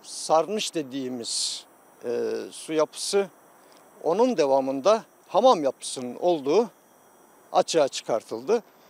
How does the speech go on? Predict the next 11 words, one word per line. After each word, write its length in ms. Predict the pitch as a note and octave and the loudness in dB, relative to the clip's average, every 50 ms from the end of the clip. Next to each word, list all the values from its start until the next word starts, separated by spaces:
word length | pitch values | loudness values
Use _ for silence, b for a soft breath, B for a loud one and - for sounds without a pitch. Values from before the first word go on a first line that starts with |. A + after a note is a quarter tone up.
| b b b _ _ - | b b b _ _ -6
Bu 80 | C4 | -4
sezonki 520 | - - G3 D#3 C3 D3 C#3 C3 - C3+ B2+ | 0 2 0 2 2 0 -4 -4 -4 -8 -6
kazı 260 | - E3+ E3+ E3+ F3 | -4 -2 -4 -2 -2
çalışmalarımız 800 | - G3+ F3 D#3+ C#3+ - - D#3 C3+ C3+ C3+ B2+ B2 B2 A#2+ - | 0 0 0 0 -2 -4 -4 -2 0 0 0 0 -2 -4 -8 -10
sonlandırıldı. 920 | - - C#3 C3+ C#3+ D#3 E3+ F3+ F3+ F3 F#3+ G3+ G3+ F#3+ F#3 G#3+ G#3+ G#3 - - - _ | -8 -6 -6 -4 -4 -2 -4 -4 -4 -2 -2 -2 -2 0 0 0 0 0 -2 -8 -14 _
Gelecek 380 | - G#3 G#3+ G3 E3 C3 C#3+ C3+ - - | -2 0 0 0 0 -2 -6 -10 -10 -10
yıllarda 380 | C3 B2+ B2 B2 A#2+ C3 C3+ | -6 -4 -2 -2 -2 -4 -6
bu 60 | D3+ | -10
çalışmalara 640 | F3+ - F3 C#3 A#2+ - - A#2 B2+ D#3 A3 A3 F3 | -6 -6 -6 -6 -6 -8 -8 -6 -4 -2 -2 0 4
devam 260 | G3 F#3+ F#3 E3+ D3+ | 6 6 6 6 4
edilecektir. 720 | C3 A2+ A#2 A#2 A#2 - A#2 G#2 - _ - - - - | 0 -6 -8 -10 -10 -10 -12 -16 -18 _ -20 -20 -20 -20